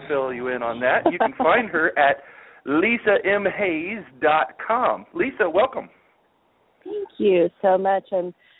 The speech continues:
Speaker 2: laughing about the weather. I mean, we, I live in
Speaker 1: <laughs>
Speaker 2: Washington State, and so, believe it or not, we have a yurt-like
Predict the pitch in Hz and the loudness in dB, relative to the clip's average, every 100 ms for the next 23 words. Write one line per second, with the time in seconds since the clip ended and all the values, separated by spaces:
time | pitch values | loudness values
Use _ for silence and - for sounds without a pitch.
0 | _ _ 233 247 254 226 196 185 160 175 | _ _ 0 0 0 -6 -6 -8 -8 -10
1 | 170 175 170 151 160 160 _ 180 185 185 | -10 -8 -6 -8 -8 _ _ -12 -10 -8
2 | 185 190 175 202 202 180 175 165 - 165 | -6 -4 -2 -2 -4 -4 -4 -2 0 -2
3 | 165 185 - 160 - 196 175 147 - - | -4 -10 -16 -18 -4 2 2 0 -6 -8
4 | 170 - - 180 175 170 170 _ _ _ | -8 -6 0 2 4 2 0 _ _ _
5 | _ - 208 220 226 214 202 196 - 190 | _ 0 2 2 0 0 2 0 0 -6
6 | 185 175 165 156 - 165 160 180 175 165 | 0 2 0 -2 -6 -6 -2 -2 -2 -2
7 | 151 | -4